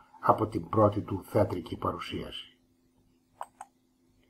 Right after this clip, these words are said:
Ένα άλλο ορόσημο ήταν η δημοσίευση το χίλια εννιακόσια εξήντα πέντε του έργου "Αμόλοφος" του Φρανκ Χέρμπερτ, που είναι ένα σύνθετο έργο μυθοπλασίας, το οποίο παρουσιάζει πολιτικές ίντριγκες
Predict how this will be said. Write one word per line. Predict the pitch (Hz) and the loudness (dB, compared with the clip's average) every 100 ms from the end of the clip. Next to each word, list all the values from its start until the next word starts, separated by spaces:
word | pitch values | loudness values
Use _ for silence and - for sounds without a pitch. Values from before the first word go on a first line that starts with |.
| _ - | _ -16
Ένα | - 113 110 135 | -2 2 10 12
άλλο | 151 147 | 12 12
ορόσημο | 135 120 127 120 | 12 12 10 8
ήταν | 135 135 131 | 8 8 6
η | |
δημοσίευση | 120 107 104 - 113 - 95 | 6 6 2 6 6 4 -2
το | 101 | -4
χίλια | 85 | 0
εννιακόσια | 113 113 107 101 | 4 4 4 2
εξήντα | 101 92 87 | -2 -2 -2
πέντε | - - 82 85 127 - - - - - | -2 -6 -4 -2 -2 -2 -20 -20 -20 2
του | 113 | 8
έργου | 135 135 135 | 10 10 6
"Αμόλοφος" | 127 123 131 113 87 85 80 - - - _ | 8 8 10 10 8 0 -4 -6 -18 -20 _
του | - | -6
Φρανκ | 110 117 120 - | 2 6 4 4
Χέρμπερτ, | - 127 - 80 101 - _ _ _ | 4 6 6 2 -4 -6 _ _ _
που | 120 | 6
είναι | 135 135 | 8 8
ένα | 131 123 | 8 6
σύνθετο | - 143 135 123 120 | 6 2 6 4 6
έργο | 110 110 110 | 6 8 6
μυθοπλασίας, | 104 104 87 87 82 - 92 117 - - - - | 4 0 -2 -4 -6 -4 -2 -2 -4 -16 -20 0
το | - | 8
οποίο | 117 143 135 | 8 10 10
παρουσιάζει | 127 104 101 113 117 113 | 10 8 6 6 6 4
πολιτικές | - 104 82 - 127 113 - | 4 2 2 0 2 2 2
ίντριγκες | - 104 87 82 104 120 - | 2 2 2 0 2 0 -4